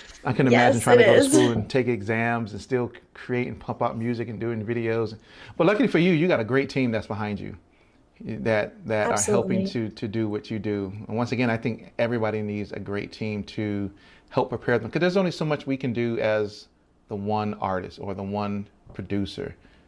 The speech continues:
Speaker 1: There's only so much, right? I mean, you're in class.
Speaker 2: It can get overwhelming,
Speaker 1: It
Speaker 2: for
Speaker 1: can get
Speaker 2: sure.
Speaker 1: overwhelming. That's right. You need people to handle your P R, which you have a great person as, as your P R.
Speaker 2: Yes, yes, I
Speaker 1: You know,
Speaker 2: do.
Speaker 1: you need to,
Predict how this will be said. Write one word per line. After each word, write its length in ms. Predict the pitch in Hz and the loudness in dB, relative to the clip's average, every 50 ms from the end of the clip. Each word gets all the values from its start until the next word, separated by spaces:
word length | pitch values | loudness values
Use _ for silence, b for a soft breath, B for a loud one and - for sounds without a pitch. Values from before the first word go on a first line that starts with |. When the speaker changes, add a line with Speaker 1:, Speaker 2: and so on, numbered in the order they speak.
| b b b _ _ _ _ - | b b b _ _ _ _ -12
Speaker 1:
There's 140 | - 113 110 | -10 -4 -2
only 160 | 123 123 123 | 0 0 0
so 220 | 117 - - 113 | 0 2 0 0
much, 400 | 104 104 101 - - - - - - _ _ _ _ - | 0 0 -2 -4 -6 -10 -16 -16 -18 _ _ _ _ -6
right? 240 | 101 95 95 - | -4 -2 -2 -2
I 60 | - 107 | -2 -2
mean, 160 | 107 104 110 | -2 0 2
you're 160 | 127 135 135 | 4 4 4
in 80 | 131 127 | 2 2
class. 400 | 131 135 143 143 123 101 - - | 2 2 2 2 2 0 -2 -2
Speaker 2:
It 60 | - | -2
can 100 | 285 285 | 0 2
get 160 | 302 320 294 - | 2 4 4 4
overwhelming, 760 | 269 262 262 247 214 208 220 233 220 226 214 190 202 220 - - | 2 2 2 2 2 2 2 0 -2 -4 -2 -4 -4 -4 -6 -4
Speaker 1:
It 60 | - | 0
Speaker 2:
for 80 | - - | 2 2
Speaker 1:
can 80 | 147 | 2
get 80 | 139 156 | 4 4
Speaker 2:
sure. 60 | 165 | 4
Speaker 1:
overwhelming. 480 | 165 - 160 147 143 170 196 147 107 92 - - _ | 4 2 2 0 -2 -4 -4 -6 -8 -8 -10 -16 _
That's 240 | - 95 98 - - | -8 -8 -6 -4 -2
right. 180 | 139 139 131 - | -2 -2 -2 0
You 140 | 120 123 | 0 2
need 240 | 131 147 160 175 165 | 2 4 2 0 0
people 240 | - - 147 - 135 | 0 -2 -2 0 -2
to 60 | 117 | -2
handle 260 | 107 131 123 113 113 | 0 0 0 0 -2
your 140 | 110 107 107 | -2 -4 -6
P 240 | 104 - 120 113 110 | -6 -4 -4 -2 0
R, 260 | 113 104 98 98 107 | 0 0 -2 -2 -4
which 220 | 110 110 107 - - | -6 -8 -8 -6 -2
you 60 | 123 | 0
have 120 | 117 107 | 0 0
a 60 | 104 | -2
great 340 | 90 90 101 107 113 117 113 | -4 -2 -2 -2 -2 -2 -2
person 400 | - 110 107 104 - - 104 98 | -2 0 0 0 0 -4 -8 -6
as, 460 | - - 104 101 202 104 104 98 - - b b b b b b - | -4 -4 -2 0 0 -2 -2 -6 -8 -14 b b b b b b -4
as 200 | 113 107 101 104 | -4 -2 -2 -2
your 80 | 107 | -2
P 160 | - - - | -2 0 0
R. 80 | - 285 | 2 4
Speaker 2:
Yes, 360 | 285 285 - 95 - - - | 4 2 2 0 -2 -2 -2
yes, 180 | - 233 233 233 | 0 0 0 4
I 100 | 262 269 | 4 4
Speaker 1:
You 120 | 254 - | 4 4
know, 60 | 247 | 4
Speaker 2:
do. 80 | 123 123 | 4 4
Speaker 1:
you 60 | 127 | 4
need 120 | 139 147 135 | 2 2 0
to, 100 | 139 | 0